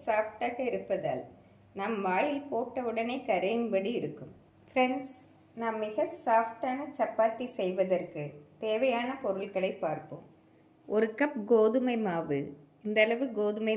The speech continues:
மாவு நாம் எடுத்து விடலாம். நாம் மாவு பிசையும் போது சேர்ப்பதற்கு அரை கப் பால், ஒரு ஸ்பூன் தூள் உப்பு, அரை ஸ்பூன் ஜீனி, அரை கப் ரீஃபைண்ட் ஆயில். நாம் மாவு தொட்டு தேய்ப்பதற்கு மைதா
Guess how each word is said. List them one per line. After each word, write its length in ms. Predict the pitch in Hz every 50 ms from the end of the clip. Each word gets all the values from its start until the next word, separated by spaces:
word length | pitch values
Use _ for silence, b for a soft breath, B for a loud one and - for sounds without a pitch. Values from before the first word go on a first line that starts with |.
| 214 208
மாவு 200 | 196 190 214 226 233
நாம் 160 | 226 185 170 165
எடுத்து 240 | 160 156 160 - 170 160
விடலாம். 360 | 147 143 135 139 139 - - - - _ - 208
நாம் 140 | 214 220 226 220
மாவு 280 | 202 202 214 254 294 294 294 -
பிசையும் 480 | 247 240 - - 254 254 240 240 240 233
போது 220 | 240 233 226 233 262 254 -
சேர்ப்பதற்கு 720 | 233 202 208 208 - - 226 196 208 202 - - - 175 156 143 - - - - - 196 185
அரை 120 | 190 190 190 - -
கப் 180 | 254 - - - - - -
பால், 320 | 208 214 - - 175 190 208 - - b b b b b b b b b b b b b _ _ _ _ - 202
ஒரு 160 | 214 208 208 214 - -
ஸ்பூன் 280 | - - 277 294 330 339 330 -
தூள் 240 | 269 254 269 269 277 226 190
உப்பு, 260 | 185 - - 175 151 147 151 - - - - - - - - 190
அரை 140 | 190 214 240 -
ஸ்பூன் 280 | - - 262 262 294 285 208 190
ஜீனி, 360 | 214 208 220 233 220 190 175 156 156 - 156 - b b b b b b b _ -
அரை 160 | - 214 220 220 -
கப் 180 | 302 302 302 - - 226 247
ரீஃபைண்ட் 500 | 247 254 254 - 294 277 269 247 226 208 180
ஆயில். 280 | 170 170 156 151 156 156 - - -
நாம் 180 | 208 214 208 196 190
மாவு 240 | 196 220 339 339 311 302 - -
தொட்டு 260 | 247 233 240 - 277 269 269 - 247
தேய்ப்பதற்கு 800 | 208 208 220 214 - 247 226 214 202 190 190 - - 175 151 143 135 - - - - - - 185
மைதா 300 | 180 180 190 220 262 254